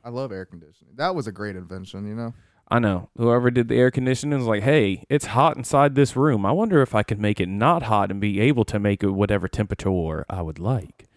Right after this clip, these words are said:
Speaker 2: And they did it.
Speaker 1: You think that was the downfall of our laziness?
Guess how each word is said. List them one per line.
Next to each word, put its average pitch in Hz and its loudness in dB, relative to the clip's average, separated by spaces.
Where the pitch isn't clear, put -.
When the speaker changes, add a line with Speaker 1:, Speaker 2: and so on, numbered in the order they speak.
Speaker 2:
And 92 -4
they 120 2
did 101 2
it. 90 -4
Speaker 1:
You 117 -12
think 143 -6
that 135 -4
was 120 -10
the 123 -12
downfall 143 -6
of 139 -10
our 143 -8
laziness? 165 -12